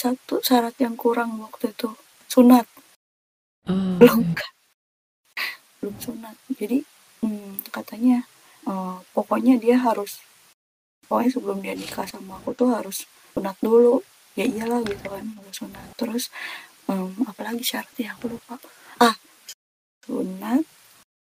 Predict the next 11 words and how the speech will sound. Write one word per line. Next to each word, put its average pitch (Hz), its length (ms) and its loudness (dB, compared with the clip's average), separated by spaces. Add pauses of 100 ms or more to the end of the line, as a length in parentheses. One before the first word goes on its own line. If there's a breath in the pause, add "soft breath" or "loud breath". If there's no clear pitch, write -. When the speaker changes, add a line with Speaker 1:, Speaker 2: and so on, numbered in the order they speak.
(220)
Speaker 1:
terus 233 600 -4
dia 233 260 -2
harus 214 320 -4
kayak 202 320 -6
istilahnya, 226 720 0 (640 loud breath)
hmm, 185 320 -6 (840)
ikut, - 180 0 (580)
apa 202 220 -2
namanya, 226 380 -2 (160)
yang 202 300 2 (300)
bayar, 190 440 6